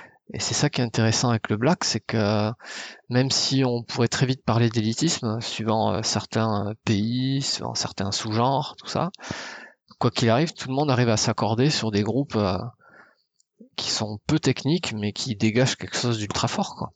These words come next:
Des fois, t'as trois accords qui peuvent envoyer énorme, alors que tu vas avoir un solo qui dure, euh,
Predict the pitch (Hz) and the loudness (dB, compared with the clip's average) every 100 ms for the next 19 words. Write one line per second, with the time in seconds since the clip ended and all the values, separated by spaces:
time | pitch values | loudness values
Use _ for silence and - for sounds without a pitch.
0 | _ _ - 101 113 - 156 156 95 - | _ _ -14 -2 -2 2 2 2 -2 0
1 | 123 113 110 160 - - 117 107 110 110 | 0 2 2 -2 -2 -4 -2 0 0 2
2 | 107 110 - 113 131 170 113 107 - - | 4 2 0 0 2 2 2 0 0 -4
3 | 90 - - - - - - - _ _ | -4 -4 -12 -16 -14 -14 -16 -20 _ _
4 | - - 104 104 110 - 123 127 - 107 | -12 0 2 4 2 0 2 2 0 -4
5 | 98 104 82 | -2 0 -2